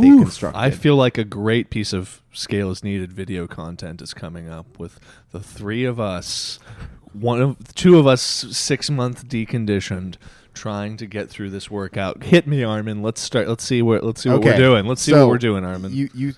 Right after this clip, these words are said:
Speaker 1: you
Speaker 2: Put
Speaker 1: s-,
Speaker 2: it on the whiteboard
Speaker 1: you
Speaker 2: for
Speaker 1: stick
Speaker 2: me.
Speaker 1: with, you s-, you start off with, uh, uh, male, male pair, female, female pair.
Speaker 2: Okay.
Speaker 1: One pair
Speaker 2: We
Speaker 1: is
Speaker 2: can only do half of that,
Speaker 1: Yeah.
Speaker 2: but that's fine.
Speaker 1: One pair is doing fifty G H D sit-ups.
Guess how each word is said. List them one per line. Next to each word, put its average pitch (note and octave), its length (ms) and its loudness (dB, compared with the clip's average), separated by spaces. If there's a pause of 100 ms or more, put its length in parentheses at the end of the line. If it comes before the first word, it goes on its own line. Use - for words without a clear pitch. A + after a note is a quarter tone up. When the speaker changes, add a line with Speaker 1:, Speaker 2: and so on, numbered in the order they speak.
Speaker 1:
you B2+ 120 -6
Speaker 2:
Put C#3+ 120 2
Speaker 1:
s-, - 0 -
Speaker 2:
it C#3+ 60 2
on C#3 120 4
the C3+ 60 4
whiteboard G#2+ 380 4
Speaker 1:
you F#2 60 2
Speaker 2:
for A2+ 200 -2
Speaker 1:
stick F3+ 160 2
Speaker 2:
me. - 80 -8
Speaker 1:
with, E3+ 300 -6
you B2+ 100 -2
s-, - 240 -6
you B2+ 100 -4
start C#3 380 0
off C3+ 240 0
with, A#2+ 400 -2
uh, G2+ 340 -4 (180)
uh, F#2 300 -4
male, B2 240 2
male A#2+ 160 2
pair, A2 260 -4
female, A2 300 -4
female F2+ 240 -6
pair. - 280 -12 (140)
Speaker 2:
Okay. G#2 280 -12 (400)
Speaker 1:
One C3 420 -4
pair D3 460 0
Speaker 2:
We A#2 80 -4
Speaker 1:
is B2+ 100 2
Speaker 2:
can B2+ 60 -4
only B2+ 140 -2
do A#2 120 -2
half G#2 260 -4
of F2 120 -14
that, D2+ 220 -14
Speaker 1:
Yeah. A2+ 140 -4
Speaker 2:
but F2 60 -4
that's E2+ 140 -8
fine. D#2 160 -8
Speaker 1:
One D3 300 0
pair D#3+ 320 0
is B2 220 -4
doing A#2+ 540 0 (160)
fifty - 420 -2
G B2 200 -4
H - 180 -8
D A2+ 100 -2
sit-ups. - 600 -8